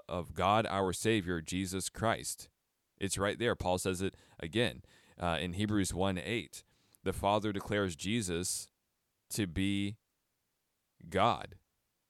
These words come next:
"Your throne, O God, will last forever and ever."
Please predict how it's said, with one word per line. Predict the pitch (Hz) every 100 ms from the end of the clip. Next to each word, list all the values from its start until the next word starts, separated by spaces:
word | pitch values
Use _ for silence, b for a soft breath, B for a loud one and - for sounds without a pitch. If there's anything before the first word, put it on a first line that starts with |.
| _ _ _ _ -
"Your | 104 117
throne, | - 110 113 117
O | 98 95
God, | 85 92 101 90 95 92
will | 95 80
last | 85 95 -
forever | 92 80 90 92
and | 90 92
ever." | 85 98 85 58